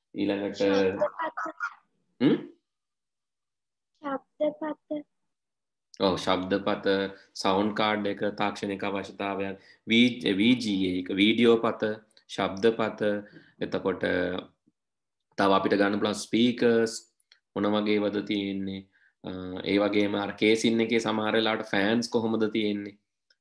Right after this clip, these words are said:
Speaker 1: ෆෑන්ස් වැඩිපුර තියෙනවද? අර ගේමින් කේසින් වල එහෙම දැකලා ඇති. ලස්සන ලස්සන පාට පාට ෆෑන් ගොඩක් දාලා, ලයිට්ස් දාලා ඒවා.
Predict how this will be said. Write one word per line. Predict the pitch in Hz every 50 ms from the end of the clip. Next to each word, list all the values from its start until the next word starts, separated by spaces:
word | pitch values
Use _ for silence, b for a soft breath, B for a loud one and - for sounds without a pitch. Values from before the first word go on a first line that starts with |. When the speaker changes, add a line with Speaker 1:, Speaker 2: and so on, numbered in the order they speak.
| _ -
Speaker 1:
ෆෑන්ස් | - 104 98 98 98 95
වැඩිපුර | 98 95 95 95 92 107 110 110
තියෙනවද? | 101 110 107 107 107 104 104 101 101
අර | 101 98
ගේමින් | 95 101 101 104 110 117 117 117 117
කේසින් | - 120 117 113 - 117 113
වල | 117 113
එහෙම | 117 120 120 117
දැකලා | 110 107 - - 113 113
ඇති. | 113 113 - 120 b b b b b b
ලස්සන | - 92 90 - - 113 113
ලස්සන | 110 107 104 - 117 120 110
පාට | - 107 104 101 101 107 -
පාට | 110 107 107 104 123 135 b b b b b b _ -
ෆෑන් | 101 98 101 107 101
ගොඩක් | 101 101 101 104 101 101
දාලා, | 98 101 107 113 110 104
ලයිට්ස් | 101 101 98 98 - -
දාලා | 101 101 104 113 113
ඒවා. | 107 101 104 113 120